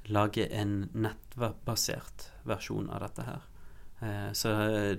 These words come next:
nå holder vi på med et ganske stort forskningsprosjekt der vi tilbyr folk, eh, behandling for søvnvansker med kognitiv terapi, men på, på nettet.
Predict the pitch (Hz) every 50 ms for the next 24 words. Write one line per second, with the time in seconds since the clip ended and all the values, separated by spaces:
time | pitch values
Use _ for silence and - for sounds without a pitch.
0 | 78 - 104 104 113 120 120 113 104 98 98 98 - 120 120 117 107 107 - 110
1 | 107 - - 120 - - - 120 107 104 - - - - - - - - - -
2 | - - - - - - - - - 117 107 - - 117 110 - - - 101 -
3 | 98 - - - - 110 107 104 98 - - 110 101 95 92 104 98 101 113 -
4 | - - - - - - - - - - - 117 104 104 - - - - - 107
5 | 98 95 95 92 92 92 101 104 - - - 104 - 110 104 101 101 98 95 95
6 | 92 - - - 95 92 95 - - - - - - - - - - 107 95 101
7 | 107 104 - - - 101 104 107 101 98 - - - 101 95 90 90 - - 82
8 | - - 101 - - 110 107 104 104 104 104 - - 107 101 104 107 - - -
9 | - - - - - - - - 107 98 98 110 - - - - - -